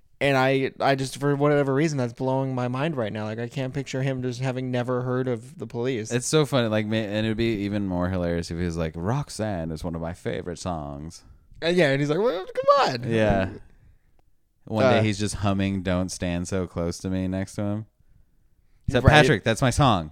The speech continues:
Speaker 2: That's, that's my song."
Speaker 1: Oh, it's my song too. I love it.
Speaker 2: Uh,
Speaker 1: This is such a,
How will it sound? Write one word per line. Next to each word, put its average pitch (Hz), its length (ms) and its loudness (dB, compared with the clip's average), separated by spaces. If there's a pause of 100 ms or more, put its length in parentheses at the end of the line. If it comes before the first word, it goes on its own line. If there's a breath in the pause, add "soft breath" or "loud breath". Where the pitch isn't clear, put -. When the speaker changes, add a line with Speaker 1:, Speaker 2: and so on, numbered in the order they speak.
Speaker 2:
That's, 110 260 -2
that's 117 340 2
my 123 180 0
song." 101 480 -2 (360)
Speaker 1:
Oh, 147 380 -2
it's 151 140 0
my 151 140 2
song 139 280 0
too. 123 240 2
I 131 140 2
love 110 240 0
it. 110 220 -2
Speaker 2:
Uh, 127 240 6
Speaker 1:
This 151 160 8
is 180 180 10
such - 200 10 (200)
a, 185 140 8